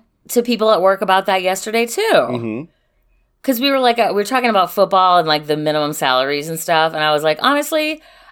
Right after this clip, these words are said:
Speaker 1: I don't need to be that rich. I wouldn't even know what to do with it. I would just buy stupid shit with it like I do now."
Speaker 2: Yeah.
Speaker 1: Like, no matter how much money you have, it's never enough, like
Speaker 2: That's fair. It doesn't matter if
Speaker 1: So
Speaker 2: I make two hundred dollars a month or twenty thousand dollars a month. I'm still broke by the end of the month.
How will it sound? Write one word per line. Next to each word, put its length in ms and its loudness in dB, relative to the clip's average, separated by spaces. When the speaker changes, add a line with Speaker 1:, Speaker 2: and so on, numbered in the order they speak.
Speaker 1:
I 80 2
don't 120 4
need 140 0
to 60 -4
be 160 0
that 200 4
rich. 440 2
I 100 0
wouldn't 160 2
even 140 -4
know 100 2
what 100 0
to 80 -18
do 120 -4
with 140 -2
it. 160 0
I 140 -2
would 100 -2
just 140 -10
buy 160 2
stupid 540 -8
shit 260 -2
with 140 -6
it 120 0
like 160 -4
I 80 -2
do 140 -6
now." 440 -4
Speaker 2:
Yeah. 220 -2
Speaker 1:
Like, 160 -4
no 120 2
matter 240 -2
how 100 2
much 220 -2
money 260 0
you 80 0
have, 160 0
it's 140 -6
never 320 -2
enough, 500 -4
like 340 -4
Speaker 2:
That's 180 -4
fair. 340 -4
It 100 -2
doesn't 220 0
matter 160 2
if 220 4
Speaker 1:
So 60 -4
Speaker 2:
I 40 -2
make 340 -2
two 160 -6
hundred 180 -6
dollars 320 -4
a 40 -10
month 460 -8
or 800 -10
twenty 320 -8
thousand 320 -6
dollars 280 -6
a 60 -10
month. 260 -8
I'm 140 -8
still 200 -4
broke 380 -6
by 140 -8
the 100 -10
end 100 -10
of 80 -12
the 60 -14
month. 380 -10